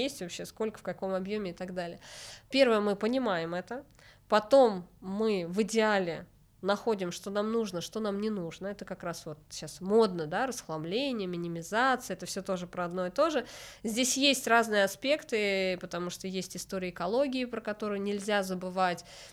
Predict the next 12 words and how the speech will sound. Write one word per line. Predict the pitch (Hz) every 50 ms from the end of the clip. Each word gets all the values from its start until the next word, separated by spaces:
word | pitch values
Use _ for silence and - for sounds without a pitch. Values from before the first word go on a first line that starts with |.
| - -
м, | - 180 180 196 - -
ну, | 247 247 208 170 165 175 - _
про | 208 202
пот-, | 190 - 190 - - 196 185 185
потребительство | - 180 - 190 190 185 214 254 285 269 - 247 226 - - - 226 220 208 208 196 185 - - -
тоже | 233 233 226 208 202 196
нельзя | 196 190 185 185 202 190
об | 185
этом | 180 - 190 185
забывать, | 180 196 196 214 240 311 381 - - - -
но | 220 226 226
все-таки | 226 - - 294 339 339 302 269 269 - 233 196 170 175